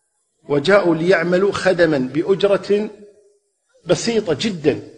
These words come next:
يعني عندنا هنا، وخاصة النساء،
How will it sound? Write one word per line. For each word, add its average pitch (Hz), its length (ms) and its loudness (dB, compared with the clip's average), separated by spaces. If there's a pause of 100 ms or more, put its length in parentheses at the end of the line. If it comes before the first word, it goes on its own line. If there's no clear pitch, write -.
(1000)
يعني 147 200 0
عندنا 165 400 4
هنا، 113 420 -8 (680)
وخاصة 208 760 -2
النساء، 165 720 -2